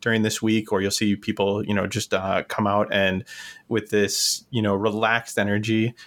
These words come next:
just throw down. And sometimes we do crazy game modes, including Arena, uh, Mortis, you know, as kind of a palate cleanser. And this week, <laughs> four of them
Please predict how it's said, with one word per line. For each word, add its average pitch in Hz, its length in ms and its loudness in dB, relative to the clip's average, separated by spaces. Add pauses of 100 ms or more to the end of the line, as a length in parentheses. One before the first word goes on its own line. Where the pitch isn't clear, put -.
just - 300 -4
throw 110 200 4
down. 104 380 2
And 104 420 0
sometimes 110 460 0
we 101 300 2
do 98 300 0
crazy 127 420 0
game 117 240 2
modes, 104 500 2
including 101 640 -2
Arena, 104 600 2 (340)
uh, 92 140 2
Mortis, 165 580 0 (360)
you 107 40 -2
know, 101 120 4
as 95 140 2
kind - 140 -4
of 98 80 -2
a - 80 -4
palate 113 300 -2
cleanser. 113 440 0 (460)
And 98 460 2 (160)
this 208 320 0
week, 113 420 0 (640)
<laughs> - 640 -6
four 214 400 2
of 147 160 -2
them 120 320 2